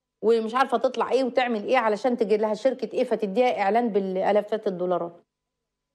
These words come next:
النبي صلى الله عليه وسلم قال: "لم تظهر الفاحشة في قوم قط"، حتى يعلنوا بيه، أعلنوا بيه، آه، عادي، يلا إن حرية،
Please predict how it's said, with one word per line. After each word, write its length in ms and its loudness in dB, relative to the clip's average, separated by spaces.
النبي 180 2
صلى 140 -2
الله 120 -2
عليه 100 2
وسلم 200 -2
قال: 200 2
"لم 160 0
تظهر 420 -2
الفاحشة 600 0
في 140 0
قوم 420 0
قط"، 280 -2
حتى 540 0
يعلنوا 300 2
بيه، 120 2
أعلنوا 340 2
بيه، 80 0
آه، 100 4
عادي، 400 4
يلا 200 0
إن 160 0
حرية، 680 0